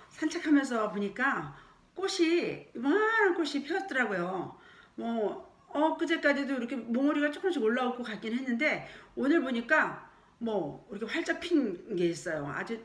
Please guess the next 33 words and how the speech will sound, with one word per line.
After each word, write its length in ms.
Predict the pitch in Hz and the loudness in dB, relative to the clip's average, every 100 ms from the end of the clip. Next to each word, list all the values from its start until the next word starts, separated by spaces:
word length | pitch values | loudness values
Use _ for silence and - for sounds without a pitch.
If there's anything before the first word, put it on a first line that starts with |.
| - _ _ | -16 _ _
이만한 540 | - 240 294 330 330 277 | -4 0 2 2 0 0
꽃인데, 280 | 233 214 214 | -4 -4 -4
그 200 | 202 175 - - - | -4 -6 -12 -14 -2
꽃 220 | 403 370 | 4 6
이름은 340 | 247 226 240 226 | 6 2 2 0
제가 260 | 185 170 | -2 -4
좀 140 | 170 170 | -2 -4
잘 200 | - 151 147 | -4 -10 -8
몰라요. 280 | 143 - - | -8 -10 -8
나무 260 | 151 165 151 | -4 -2 -4
이름을, 400 | 143 139 - - - - | -6 -8 -14 -18 -20 -12
꽃나무 420 | 285 294 285 208 175 | 2 2 4 -2 -2
이름을. 440 | 147 - - - - - - | -4 -6 -8 -18 -20 -20 -10
어, 520 | 175 165 151 139 143 - - | -4 -4 -4 -8 -10 -16 -18
그쪽으로는 460 | - 220 262 240 226 | -12 -8 -4 -2 -2
조금 460 | - 285 - 214 180 | -4 -4 -4 -4 -4
좀, 460 | 180 143 - - - | -4 -4 -6 -16 -14
음, 480 | 147 139 - - - - | -10 -10 -10 -16 -20 -10
좀 200 | 170 143 | -8 -6
그런 240 | 185 175 | -2 -2
것 60 | 139 | -2
같아요, 340 | 139 165 147 | -6 -4 -6
제가. 440 | 151 139 147 247 - - _ - | -6 -8 -8 -8 -12 -20 _ -12
예. 160 | 156 147 - - | -10 -12 -16 -20
그래서 200 | - 233 | -6 0
오늘은 340 | 240 247 247 | 2 2 0
봄 240 | - 262 277 | 0 2 4
기분 400 | 339 294 285 254 | 4 6 4 4
내려고 480 | 220 202 214 262 - | 0 0 0 -2 4
브라우스도 420 | 277 302 - 254 | 4 4 4 2
한번 300 | 220 202 180 | 2 0 -2
꺼내 220 | 240 226 | -2 -2
입어봤어요. 640 | 185 170 147 - - 147 | -2 -2 -4 -6 -10 -10